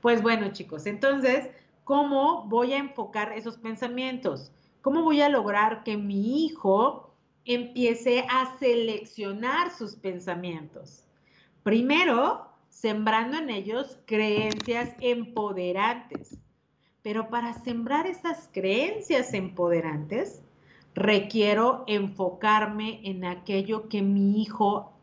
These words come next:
hace, en aquello que hace bien, en aquello que le gusta hacer.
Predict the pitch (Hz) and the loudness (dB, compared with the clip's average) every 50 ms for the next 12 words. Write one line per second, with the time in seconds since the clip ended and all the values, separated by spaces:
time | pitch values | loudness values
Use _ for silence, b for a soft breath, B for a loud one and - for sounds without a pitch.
0 | _ - 226 240 233 226 - - - - 185 151 131 - - _ _ _ b b | _ -2 0 0 0 -2 -6 -10 -10 -8 -8 -8 -8 -8 -14 _ _ _ b b
1 | b b b b b b - 202 202 208 202 202 196 - 220 208 208 214 208 214 | b b b b b b -4 -2 0 0 0 0 0 0 0 0 2 0 -2 0
2 | - 190 185 180 190 196 - - 214 190 185 175 180 180 180 185 190 185 185 170 | -2 -2 -2 -2 -4 -6 -6 -4 -2 -2 -2 -2 -4 -4 -2 0 0 2 0 -2
3 | 143 127 - - _ _ _ _ _ _ _ _ _ _ - 196 196 190 180 175 | -4 -8 -12 -16 _ _ _ _ _ _ _ _ _ _ -4 -2 0 0 0 0
4 | 170 208 202 226 226 226 240 208 196 190 180 175 196 220 233 233 - - - 160 | 0 0 2 2 2 2 4 4 4 4 2 2 0 0 0 0 -2 -4 -8 -10
5 | - - - - 127 - - | -10 -12 -12 -14 -16 -16 -16